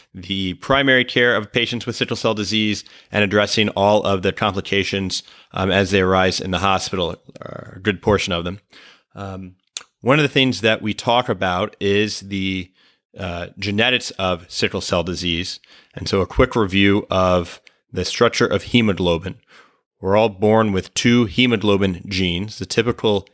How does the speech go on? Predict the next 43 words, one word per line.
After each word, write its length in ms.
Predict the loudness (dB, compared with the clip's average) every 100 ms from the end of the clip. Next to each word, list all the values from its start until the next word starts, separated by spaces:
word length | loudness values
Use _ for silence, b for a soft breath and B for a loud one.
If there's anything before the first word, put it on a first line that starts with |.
| _
hemoglobin 540 | 0 2 4 2 2
genes 340 | -2 -2 -2 -2
are 180 | -4 -4 0
A 380 | 2 2 0 -4
and 200 | -2 -2 0
A, 360 | 0 2 2 -2 b b b
which 140 | -12
is 80 | -6
what 80 | -4
you 80 | -2
typically 340 | -2 -2 -2
find 420 | -2 0 0 -2 -6
in 360 | -6 -6 -6 -6
a 300 | -4 -2 -2
healthy 280 | -2 -2 -2
patient. 540 | -2 -2 -2 -8 -12 _ b b b b b
Of 220 | 0 0
note, 360 | 2 4 4 4
when 160 | 2
you 120 | 4 2
are 80 |
first 400 | 2 0 0 -2
born, 480 | 2 4 4 2 0
one 180 | 0 0
of 140 | 2
the 280 | 2 0 -2 _
hemoglobin 520 | -2 0 2 2 2
genes 580 | 0 -2 0 0 -2 -6
is 500 | -4 -2 0 -2 -6 -12 _ _
F, 360 | -2 -2 -2 -6
or 220 | -2 -2
fetal 340 | 0 0 0 0
hemoglobin, 640 | 0 -2 0 -2 -2 -8 b b b
which 160 | -10 -6
we 60 | -2
talk 240 | 0 0
about 320 | 0 -2 -2
later 320 | 0 2 2
in 160 | 0 -2
the 60 | -2
setting 280 | 0 0
of 100 | 0
hydroxyurea. 840 | -4 0 0 -2 -2 -2 0 -2